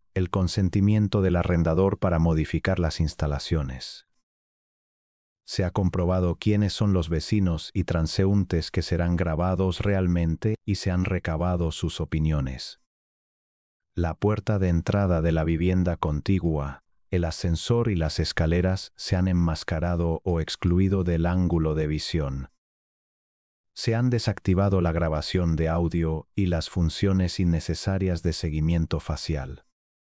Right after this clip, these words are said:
La finalidad, el alcance, el horario y los datos de contacto de gestión que aparecen en la señal coinciden con la configuración real. Se ha configurado la eliminación automática una vez transcurrido el periodo de conservación.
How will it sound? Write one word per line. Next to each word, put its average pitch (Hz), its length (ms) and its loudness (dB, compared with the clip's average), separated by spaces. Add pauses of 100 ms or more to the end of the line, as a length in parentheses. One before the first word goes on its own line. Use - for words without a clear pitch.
(720)
La 82 180 -2
finalidad, 76 720 -2 (320)
el 85 140 0
alcance, 80 880 -2
el 92 140 2
horario 117 480 2
y - 20 0
los 90 240 0
datos 101 400 0
de 95 100 2
contacto 92 580 2
de 82 120 2
gestión 87 560 0
que 87 120 -2
aparecen 85 760 0
en 82 160 2
la 78 100 0
señal 98 460 2
coinciden 87 800 0
con 82 240 0
la 78 100 0
configuración 82 840 0
real. 73 480 -4 (1500)
Se 104 200 -2
ha 104 80 -2
configurado 98 880 2
la 90 100 2
eliminación 85 720 2
automática 90 920 0
una 95 300 2
vez 92 300 0
transcurrido 82 960 0
el 80 120 0
periodo 85 520 0
de 80 120 0
conservación. 76 1040 -2